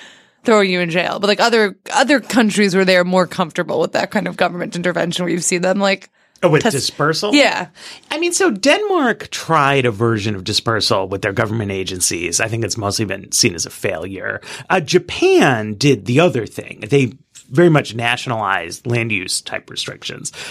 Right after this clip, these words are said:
Speaker 2: So Tokyo keeps getting bigger and bigger and bigger, even though the population of Japan is actually falling. Um, and it works. Tokyo, if you compare Tokyo to London, New York, Paris, other, like,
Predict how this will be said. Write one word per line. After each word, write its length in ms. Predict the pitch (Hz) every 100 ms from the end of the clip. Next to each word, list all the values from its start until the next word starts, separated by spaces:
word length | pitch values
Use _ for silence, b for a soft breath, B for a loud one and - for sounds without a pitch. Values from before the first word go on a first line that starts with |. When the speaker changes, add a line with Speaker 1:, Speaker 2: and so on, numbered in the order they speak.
| B
Speaker 2:
So 320 | - 147 113
Tokyo 560 | - - 214 165 131 101
keeps 240 | 131 -
getting 240 | 104 87
bigger 320 | 92 127 120 107
and 100 | 90
bigger 220 | 101 104
and 140 | 98
bigger, 320 | 107 120 135
even 240 | 139 123 110
though 80 | 107
the 100 | 95
population 520 | - 120 101 98 107
of 60 |
Japan 420 | 87 98 - 101 104
is 100 | 92
actually 300 | 95 - -
falling. 640 | - 107 107 135 147 151 B B B
Um, 180 | 180 185
and 60 | 170
it 100 | 147
works. 340 | 156 107 -
Tokyo, 600 | - 180 165 156 139 120 - _ _ _ _ -
if 100 | 170
you 60 |
compare 260 | 220 214 240
Tokyo 300 | 214 160 147
to 80 | 113
London, 460 | 104 120 117 123
New 60 | 110
York, 300 | 107 101 -
Paris, 460 | - 113 107 107 -
other, 300 | 113 107 95
like, 280 | 98 -